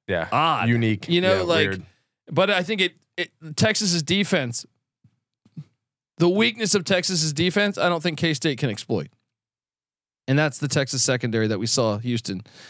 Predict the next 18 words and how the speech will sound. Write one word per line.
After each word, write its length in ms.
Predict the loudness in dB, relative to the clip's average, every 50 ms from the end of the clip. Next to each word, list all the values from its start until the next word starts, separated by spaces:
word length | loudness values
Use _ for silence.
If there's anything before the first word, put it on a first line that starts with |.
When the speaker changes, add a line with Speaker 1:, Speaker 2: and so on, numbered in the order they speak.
| -20 -20 -20 -18 _ -2
Speaker 2:
and 280 | -2 0 0 -2 -2 -2
Oklahoma 480 | -2 -2 -2 0 0 0 0 0 -2 -2
just 200 | -2 0 0 0
Speaker 1:
Yeah. 40 | 2
Speaker 2:
shred. 260 | 0 0 0 0 0
Speaker 1:
K-State 420 | 0 0 0 0 0 -2 -2 0
typically 380 | 0 0 0 0 0 0 0 2
a 40 | 2
mobile 300 | 2 0 2 0 0 -2
quarterback. 300 | -2 -2 0 0 2 2
Speaker 2:
So 80 | 2
I 200 | 4 4 2 2
actually 340 | 2 0 0 0 0 0 0
think 200 | 0 0 -2 0
Texas, 440 | 0 0 0 0 0 -2 -4 -4 -6 _ _ _ _ _ -2
I 60 | 0
mean, 120 | 2 2
I, 100 | 2 0